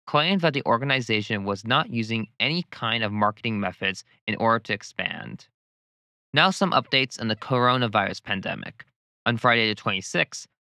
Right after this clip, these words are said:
the government eased its covid nineteen protocols and opened its borders. Vaccinated people will be allowed to enter the country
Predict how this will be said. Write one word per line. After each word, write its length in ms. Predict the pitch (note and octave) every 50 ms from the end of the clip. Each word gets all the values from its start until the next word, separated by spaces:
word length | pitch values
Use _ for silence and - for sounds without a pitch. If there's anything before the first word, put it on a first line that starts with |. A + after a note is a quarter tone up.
| _ _
the 80 | - B2
government 420 | C3+ D3 F3 G3 G#3+ G#3+ G3 - - _ _
eased 340 | - D3 F3+ G3+ G3 - -
its 140 | A#2+ A2+ -
covid 320 | - - C3 A2+ A#2 A#2+
nineteen 400 | A2+ A2 A2 G#2+ - - C3 C3
protocols 680 | B2+ - - A2 G2 G2+ - - F#2+ F#2+ G2+ - - -
and 100 | G2+ G2 - _
opened 300 | - C#3+ - - E3+ D#3
its 140 | D3 D3 -
borders. 680 | - - A2 G#2 G2+ - - G1+ - - - - - - _ _ _ _ _ _ _ _
Vaccinated 520 | A#2+ A#2+ B2 - - - B2 A#2 A#2 A2+ A2
people 340 | - B2+ B2 C#3 C#3+ C#3+ C3
will 100 | A2 G#2
be 120 | A2+ A2
allowed 360 | G#2 G#2 G2+ A2 G#2+ A#2 -
to 140 | A#2+ - -
enter 220 | C3+ E3+ E3 F#3+
the 80 | D#3+ D#3
country 460 | - - A#2 G#2+ - - A#2 A2 A2